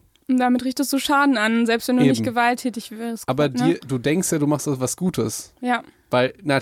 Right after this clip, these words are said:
Speaker 2: na klar, wenn du denkst, dass du dann, ich weiß es ja, es ist ja nicht genau, wie es dann in der Bibel steht, aber ich weiß nicht, auf wie viel hundert Grad die Hölle heiß ist.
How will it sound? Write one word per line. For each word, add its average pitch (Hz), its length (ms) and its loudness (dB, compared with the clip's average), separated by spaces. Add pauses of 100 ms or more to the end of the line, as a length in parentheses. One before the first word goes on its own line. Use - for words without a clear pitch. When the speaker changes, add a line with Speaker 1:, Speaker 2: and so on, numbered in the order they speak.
(120)
Speaker 2:
na 139 160 0
klar, 175 320 0
wenn 127 100 2
du 131 100 2
denkst, 135 320 0
dass 127 200 -2
du - 80 -6
dann, 127 320 0
ich - 400 -4
weiß 156 200 0
es 165 40 -6
ja, 139 140 2
es - 160 -4
ist 139 280 -6
ja 127 120 2
nicht 131 180 -2
genau, 127 240 0
wie 131 80 0
es 131 140 -2
dann 127 280 0 (380)
in 135 120 0
der 131 120 2
Bibel 156 320 0
steht, 170 380 -2
aber 127 340 2
ich 131 100 -6
weiß 127 260 -2
nicht, 151 240 -4
auf - 260 -6
wie 160 100 0
viel 151 300 2
hundert 147 420 0
Grad 147 340 0
die 135 120 0
Hölle 156 280 2
heiß 151 300 0
ist. 180 360 -2